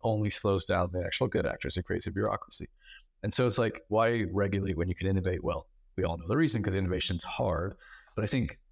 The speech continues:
that's the thing, is we're gonna have to build these A Is that counteract potential bad actors. That's probably a,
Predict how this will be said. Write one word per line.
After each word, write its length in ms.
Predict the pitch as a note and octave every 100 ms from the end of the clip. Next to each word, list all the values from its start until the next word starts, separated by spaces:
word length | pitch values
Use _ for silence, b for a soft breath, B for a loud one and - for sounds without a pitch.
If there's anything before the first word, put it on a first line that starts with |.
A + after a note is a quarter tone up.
| -
that's 180 | G#2
the 80 | -
thing, 200 | F#2 A2+
is 120 | E2+
we're 80 | G2+
gonna 160 | F#2+ G2
have 160 | F#2 -
to 80 |
build 180 | F#2+ G2
these 140 | F2+ E2+
A 300 | F2 - F2+
Is 100 | F2
that 140 | -
counteract 840 | - F#2 G2+ G2+ G2 E2+ E2+ - - - - _ -
potential 400 | - F#2+ - F#2+
bad 200 | - F#2+
actors. 380 | G#2+ A#2+ G2 F#2
That's 160 | F2
probably 360 | - B2+ G#2+ F#2+
a, 140 | F2+